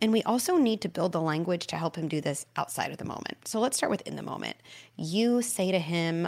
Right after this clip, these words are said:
"Oh, sorry, sweetie, dessert time is over," right? I know in my house, it's,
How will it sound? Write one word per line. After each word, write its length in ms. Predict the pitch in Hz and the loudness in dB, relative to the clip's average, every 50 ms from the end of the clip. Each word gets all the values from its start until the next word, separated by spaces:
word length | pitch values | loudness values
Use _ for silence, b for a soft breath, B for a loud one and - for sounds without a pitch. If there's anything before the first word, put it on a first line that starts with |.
| - - - | -4 -4 -2
"Oh, 300 | 196 208 202 202 208 214 | 0 0 2 0 0 -2
sorry, 380 | - - - 226 220 220 220 | -2 2 4 4 6 6 4
sweetie, 640 | 208 - - - 220 214 214 214 214 214 214 202 - - | 2 0 0 0 0 2 2 2 2 2 0 -2 -4 -4
dessert 320 | - 196 185 208 196 - | -6 -2 -2 -2 -2 -2
time 180 | - - 196 190 | 0 0 2 2
is 100 | 180 175 | 2 2
over," 360 | 175 170 165 - - - - | 2 2 2 2 0 0 2
right? 160 | - 180 170 170 | 4 6 6 6
I 80 | 165 | 6
know 140 | 170 180 175 | 4 4 4
in 100 | 170 165 | 2 2
my 200 | 165 160 165 170 | 2 2 2 2
house, 340 | 156 160 156 151 147 - - | 4 2 2 2 2 0 -2
it's, 260 | - - - - B | 0 0 0 0 B